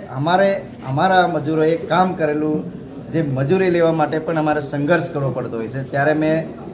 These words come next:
આજે એસ બી એમ શાખામાં અમને બાહેધરી આપી છે કે થોડા પાંચથી છ દિવસમાં અમે એ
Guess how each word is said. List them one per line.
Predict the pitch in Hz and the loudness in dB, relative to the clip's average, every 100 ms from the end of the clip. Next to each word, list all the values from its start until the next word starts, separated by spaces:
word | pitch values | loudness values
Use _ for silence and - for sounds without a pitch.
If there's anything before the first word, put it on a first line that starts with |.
| - - | -14 -2
આજે | 127 135 175 156 156 - - - - - - - - - - | 0 2 4 2 0 -10 -18 -18 -18 -18 -18 -16 -16 -16 -10
એસ | 139 135 | -4 -2
બી | 120 | 2
એમ | 156 151 | 2 2
શાખામાં | 147 143 147 151 151 - - - - - - - | 0 0 2 2 0 -2 -12 -14 -14 -14 -14 -6
અમને | 143 151 | -2 0
બાહેધરી | 131 131 139 185 190 | 2 0 4 6 6
આપી | 165 160 | 4 0
છે | 151 | -4
કે | 143 151 | -6 -6
થોડા | 139 151 156 151 - - | -6 0 2 2 0 -6
પાંચથી | 151 151 - 156 | -6 -4 -6 -8
છ | 151 170 175 | -4 0 2
દિવસમાં | 156 143 151 143 | 2 -2 -2 -2
અમે | 143 | 0
એ | 147 160 | 0 -2